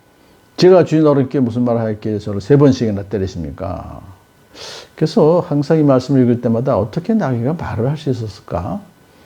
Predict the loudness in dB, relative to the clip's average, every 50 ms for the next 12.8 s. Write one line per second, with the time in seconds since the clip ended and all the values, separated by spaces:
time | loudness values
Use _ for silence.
0 | -20 _ -20 _ _ _ 0 0 2 4 4 4 4 4 4 2 0 0 -2 -2
1 | -4 -10 -14 -6 0 2 4 4 4 2 0 -2 -6 -2 2 4 6 6 4 4
2 | 2 2 0 0 0 -2 -2 0 0 0 0 0 0 -2 0 2 2 4 4 6
3 | 4 4 4 4 2 0 -2 -2 -2 0 2 4 4 4 2 2 0 -2 -2 -4
4 | -6 -6 -6 -6 -6 -6 -6 -8 -8 -6 -6 -6 -6 -8 -8 -6 -2 0 2 2
5 | 2 0 -2 -2 -4 -2 -2 -4 -4 -4 -8 -18 _ _ _ -20 -20 -20 _ -8
6 | -2 0 4 6 6 6 6 6 4 4 2 2 0 0 -2 -4 -4 -6 -10 -12
7 | -12 -10 -8 -6 -6 -6 -8 -8 -10 -10 -10 -6 -4 -4 -2 -2 -2 -4 -4 -6
8 | -8 -8 -8 -6 -6 -8 -8 -10 -10 -10 -10 -10 -12 -14 _ _ _ _ _ _
9 | -20 -20 -20 -20 -20 _ _ _ -2 2 4 4 4 4 2 2 2 2 2 4
10 | 4 4 4 4 2 0 -2 -2 -2 -2 0 2 4 4 4 4 2 2 0 -2
11 | -4 -4 -4 -2 0 2 0 0 0 -2 -2 -2 0 0 2 2 2 2 0 -2
12 | -4 -6 -6 -6 -4 -4 -4 -4 -4 -6 -6 -6 -6 -6 -8 -8